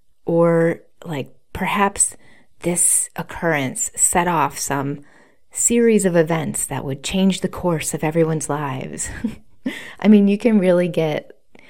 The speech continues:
down, like, a whole Hollywood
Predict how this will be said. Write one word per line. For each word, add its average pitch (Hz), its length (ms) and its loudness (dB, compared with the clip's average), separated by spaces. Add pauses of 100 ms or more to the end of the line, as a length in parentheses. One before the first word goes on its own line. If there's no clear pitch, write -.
(340)
down, 143 360 -2
like, 139 200 -2
a 127 160 -2
whole 156 600 2 (260)
Hollywood 143 880 2